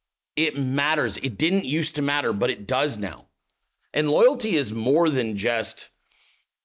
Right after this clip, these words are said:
uh, saying nice things about somebody else or, uh, you know, backing them in the public eye.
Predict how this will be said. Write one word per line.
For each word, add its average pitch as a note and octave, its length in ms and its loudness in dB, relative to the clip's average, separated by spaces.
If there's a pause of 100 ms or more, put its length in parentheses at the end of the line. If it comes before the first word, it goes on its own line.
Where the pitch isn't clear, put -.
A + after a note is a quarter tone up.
(160)
uh, A2 440 0
saying C#3+ 380 0
nice B2+ 280 -2
things B2+ 260 -2
about B2 240 -2
somebody A#2 380 0
else A2+ 580 0
or, G2+ 520 -2 (360)
uh, G#2+ 180 -2
you C3 120 -2
know, G2+ 220 -4 (280)
backing C3 540 -2
them A#2+ 320 -2
in A#2 140 -4
the A2 80 0
public A2+ 460 -4
eye. G#2+ 500 -2